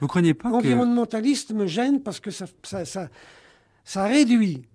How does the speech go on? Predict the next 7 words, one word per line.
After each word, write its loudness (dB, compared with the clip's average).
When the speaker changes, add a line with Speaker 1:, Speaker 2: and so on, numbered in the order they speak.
Speaker 2:
ça -4
place -4
l'homme 4
au 0
milieu -4
et -8
ça, -6